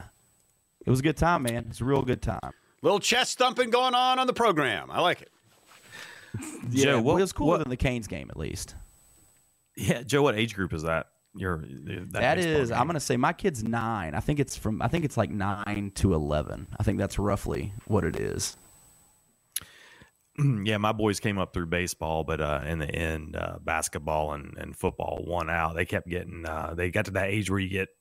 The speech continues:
Speaker 3: beaned all the time, you know, where kids are just
Speaker 1: Yep.
Speaker 3: learning to, to pitch, and, and they, they didn't, they didn't make it through it, man. They didn't persevere.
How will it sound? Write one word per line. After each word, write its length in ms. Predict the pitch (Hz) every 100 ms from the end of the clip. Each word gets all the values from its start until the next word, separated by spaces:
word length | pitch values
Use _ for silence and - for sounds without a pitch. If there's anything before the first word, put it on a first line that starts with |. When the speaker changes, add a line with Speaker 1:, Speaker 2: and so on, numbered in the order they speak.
| 113
Speaker 3:
beaned 360 | 101 107 113 110
all 140 | 110
the 80 | 110
time, 460 | 113 123 117 113 107 _ _ _ _ _ _ _
you 80 | -
know, 120 | 92
where 80 | 82
kids 240 | - 98 85
are 20 |
just 160 | 82
Speaker 1:
Yep. 100 | 120
Speaker 3:
learning 360 | 92 92 90 87
to, 500 | 87 87 82 80 65 - _ _
to 100 | 80
pitch, 460 | - 90 85 - -
and, 480 | 80 76 76 67
and 280 | 67 78 73 78
they, 240 | 78 78 - -
they 160 | 80
didn't, 400 | 80 78 82 80 -
they 80 | 92
didn't 160 | 110
make 180 | 98 101
it 80 | 101
through 200 | - 82
it, 100 | 78
man. 160 | 76 80
They 80 | 82
didn't 220 | 82 -
persevere. 720 | 90 78 78 78 76 73